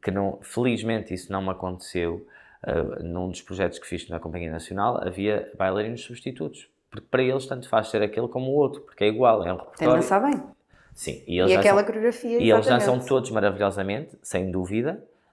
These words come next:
Speaker 1: dançam todos maravilhosamente, mas o trabalho também não é construído, construído em cima do intérprete. E quando, curiosamente, quando eu estive a trabalhar a segunda peça que criei, que foi Madrugada, em dois mil e dezanove,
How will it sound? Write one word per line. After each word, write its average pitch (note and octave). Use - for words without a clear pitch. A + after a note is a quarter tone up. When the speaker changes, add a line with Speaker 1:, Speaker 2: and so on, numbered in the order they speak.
Speaker 1:
dançam E2
todos A2+
maravilhosamente, F#2+
mas G#2+
o A2+
trabalho A#2
também B2
não B2+
é B2
construído, B2
construído B2
em A#2+
cima B2
do A2+
intérprete. A2+
E A#2+
quando, G#2
curiosamente, G2+
quando F2
eu D#2+
estive F2
a F#2
trabalhar F2
a D#2
segunda G2
peça F2+
que -
criei, E2
que -
foi -
Madrugada, D#2+
em D#2+
dois E2
mil D#2+
e D#2+
dezanove, D#2+